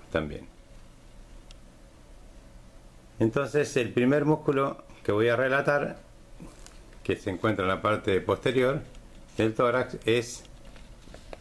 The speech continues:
el serrato mayor,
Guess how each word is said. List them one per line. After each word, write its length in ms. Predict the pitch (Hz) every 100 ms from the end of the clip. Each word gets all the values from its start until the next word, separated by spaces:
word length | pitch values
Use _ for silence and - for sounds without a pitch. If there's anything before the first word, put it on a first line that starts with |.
| - -
el 400 | 104 107 120 - - - -
serrato 800 | - - 104 95 110 110 120 - -
mayor, 480 | 92 87 92 78